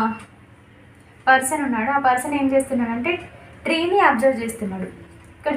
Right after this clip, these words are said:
చూడండి, ట్రీని ఎక్కడైతే తను చూస్తున్నాడో అది ఏమవుతుందంటే line of sight. ఎక్కడ అబ్జర్వేషన్ జరుగుతుందో అది line of sight. కరెక్ట్ తన, తన కళ్ళ నుండి డ్రా చేయబడిన లైన్ హారిజాంటల్ లైన్, కంటి చూపు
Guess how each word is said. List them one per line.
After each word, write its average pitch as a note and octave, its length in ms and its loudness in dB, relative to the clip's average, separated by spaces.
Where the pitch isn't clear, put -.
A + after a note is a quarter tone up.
చూడండి, A3 280 -2
ట్రీని E4 400 0
ఎక్కడైతే D#4+ 460 0
తను D4 180 2
చూస్తున్నాడో C#4 640 0
అది C#4 160 4
ఏమవుతుందంటే C4+ 560 -2
line C4+ 320 2
of C#4 60 0
sight. G3+ 260 0
ఎక్కడ B3+ 180 -4
అబ్జర్వేషన్ C#4 520 0
జరుగుతుందో A#3+ 500 -2
అది E4 100 0
line A3+ 240 0
of G3+ 40 -10
sight. F#3 200 -8
కరెక్ట్ C#4+ 400 0
తన, E4 240 2
తన D4 160 -2
కళ్ళ C4+ 300 4
నుండి E4+ 260 0
డ్రా C4+ 140 6
చేయబడిన C#4 320 0
లైన్ B3+ 200 -4
హారిజాంటల్ B3+ 600 0
లైన్, F#3+ 200 -4
కంటి B3 320 -6
చూపు B3+ 200 -2